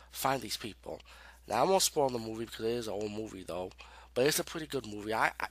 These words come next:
to me, I enjoyed it. I did, I did went over to Wikipedia to see the difference between the movie and the book, which, I mean, minor spoilers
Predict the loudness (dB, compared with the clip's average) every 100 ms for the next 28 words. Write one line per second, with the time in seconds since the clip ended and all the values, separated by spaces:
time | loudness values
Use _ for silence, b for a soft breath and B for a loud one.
0 | -2 4 8 8 8 2 -4 -4 -6 -12
1 | B B B B B 4 6 4 2 -10
2 | -6 -2 2 2 0 -4 -2 -2 -4 -6
3 | -4 0 2 2 0 -6 -6 -4 -6 -6
4 | -8 -6 -4 -2 -2 -2 -4 -8 -2 0
5 | -2 -8 B B B B B -4 -2 0
6 | -2 -6 -10 -14 -16 -4 -2 0 -2 -4
7 | -8 -18 -18 -18 -12 2 4 6 4 4
8 | 2 4 2 0